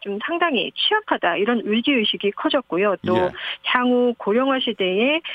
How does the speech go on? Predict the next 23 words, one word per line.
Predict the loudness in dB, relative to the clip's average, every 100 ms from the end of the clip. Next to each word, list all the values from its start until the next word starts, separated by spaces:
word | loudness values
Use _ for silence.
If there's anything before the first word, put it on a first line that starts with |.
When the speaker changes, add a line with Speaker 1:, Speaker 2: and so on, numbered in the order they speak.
| -8
Speaker 1:
어, | -4
의료 | 0 2 4
인력이 | 4 2 2 0
부족할 | -2 -2 0 0 -2
것이다, | -2 -2 0 0 0
이러한 | 0 2 2 2
진단들이 | 0 -2 0 0 0
계속 | -2 -2 -2
많이 | 0 0
나오면서 | 2 2 2 0 0 0 0 -6 -14 -6
의대 | -2 0 0
증원 | -2 -2 -2
정책이 | -2 -4 -4 -4 -2 -2
좀 | -2 -4
구체적으로 | -2 -2 0 0 0 0 0
추진되기 | 0 2 2 2 -2
시작했다, | -4 -4 -4 -4 -2 0 0
이렇게 | 0 -2 -2 -4
볼 | -2
수 | -4 -2
있겠습니다. | -2 -4 -4 -4 -2 -2
Speaker 2:
어, | 0 0 -2 -4
위기의식. | -4 0 0 0 0 -2